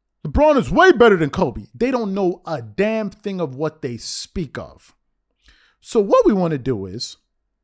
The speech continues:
I want to play, we want to play the audio of Kobe in nineteen ninety-six. You can go Google it since you guys are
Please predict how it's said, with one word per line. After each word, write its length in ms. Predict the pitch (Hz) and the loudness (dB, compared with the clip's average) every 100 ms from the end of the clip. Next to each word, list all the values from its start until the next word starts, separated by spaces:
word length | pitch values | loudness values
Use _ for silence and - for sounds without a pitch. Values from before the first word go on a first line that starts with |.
| _ _ _ _ _ | _ _ _ _ _
I 100 | 185 | -2
want 220 | 208 262 | 0 -2
to 120 | - | -4
play, 340 | 190 - 175 254 | -6 -4 0 0
we 160 | 175 | 0
want 160 | 165 170 | -2 0
to 60 | 139 | -2
play 240 | - 220 | -2 -2
the 160 | 277 285 | -2 0
audio 420 | 196 165 117 120 | 2 2 0 -4
of 260 | - 143 - | -4 -8 -6
Kobe 340 | 180 185 185 | -4 -2 -4
in 280 | 175 139 127 | -6 -8 -6
nineteen 420 | 143 220 233 240 | -6 -8 -6 -4
ninety-six. 580 | 214 208 185 - 156 - | -2 -2 -4 -6 -8 -8
You 60 | 170 | -8
can 160 | 147 | -6
go 180 | 139 131 | -4 -4
Google 480 | 117 127 147 113 92 | -4 0 0 0 -6
it 160 | 87 | -10
since 240 | - 131 110 | -10 -8 -6
you 80 | 120 | -4
guys 300 | 117 110 104 | -4 -4 -6
are 160 | 90 | -10